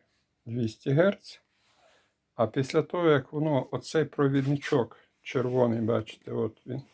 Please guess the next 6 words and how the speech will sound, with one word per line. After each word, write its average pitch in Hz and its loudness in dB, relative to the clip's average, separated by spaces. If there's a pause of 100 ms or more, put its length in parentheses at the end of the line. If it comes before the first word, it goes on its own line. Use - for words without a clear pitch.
(1000)
сюди 117 -4
доходить, 202 0
так? 202 -6 (1040)
Проходить 147 0
через - -4
ключі, 196 -2